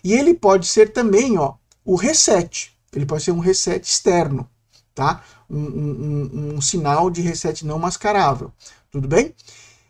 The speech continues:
Só que assim, pessoal, por default,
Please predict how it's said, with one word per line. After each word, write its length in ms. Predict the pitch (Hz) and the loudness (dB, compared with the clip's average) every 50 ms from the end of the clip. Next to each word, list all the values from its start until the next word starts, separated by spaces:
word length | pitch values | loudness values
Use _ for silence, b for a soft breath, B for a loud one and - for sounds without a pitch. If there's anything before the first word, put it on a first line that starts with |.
| b b _ - | b b _ -4
Só 260 | - - - 269 285 | 0 2 6 6 6
que 140 | 285 - 339 | 4 4 -2
assim, 340 | 330 - - - 240 202 156 | 0 2 2 4 4 2 2
pessoal, 480 | - 147 139 - 160 139 123 - _ _ _ _ _ _ _ _ _ _ _ _ _ _ _ | 0 -2 -2 0 -2 -2 -4 -6 _ _ _ _ _ _ _ _ _ _ _ _ _ _ _
por 300 | - 233 294 339 359 339 | 0 4 6 6 6 4
default, 580 | 269 226 202 180 - - - 214 254 233 156 | 4 4 4 4 4 0 2 4 4 4 2